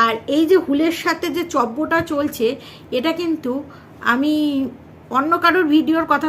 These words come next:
বলছি না, আমি কিন্তু সুয়ের ভিডিও থেকেই বুঝতে পারলাম যে ওদের মধ্যে চব্ব চলছে, কারণ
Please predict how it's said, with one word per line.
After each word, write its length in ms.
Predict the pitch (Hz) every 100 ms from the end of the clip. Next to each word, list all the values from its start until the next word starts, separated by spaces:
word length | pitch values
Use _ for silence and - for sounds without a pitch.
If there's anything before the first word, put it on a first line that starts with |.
| 277
বলছি 200 | 262 269
না, 60 | 226 240
আমি 80 | 262
কিন্তু 240 | 302 285 269 320 - - - -
সুয়ের 300 | 311 311 302 285
ভিডিও 240 | 254 302 320
থেকেই 260 | 330 349 349 240
বুঝতে 260 | 262 - 311
পারলাম 320 | 277 220 226 311 262 -
যে 120 | 220 277 - - - - 214
ওদের 200 | 226 294 277
মধ্যে 240 | 269 339 339
চব্ব 220 | 277 233 233 254
চলছে, 200 | 214 214 240
কারণ 160 | 269